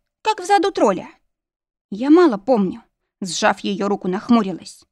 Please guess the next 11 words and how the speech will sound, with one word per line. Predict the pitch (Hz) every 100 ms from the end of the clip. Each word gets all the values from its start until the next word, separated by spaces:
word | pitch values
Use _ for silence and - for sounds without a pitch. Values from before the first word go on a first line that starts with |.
| _ _ _ _ -
«Вернулся | 202 208 208 220 370
Дестон, | 262 220 - 214 - -
и | 214
мы | 202
помирились». | 277 330 359 262 170 - - - _ _ _ _ _ -
«Это | 415 403
весь | 381 381
дворец | 330 381 330 185
слышал», | - 254 196 - - - _ _
захихикала | 208 202 202 214 - 202 180
подруга. | 190 196 226 180 185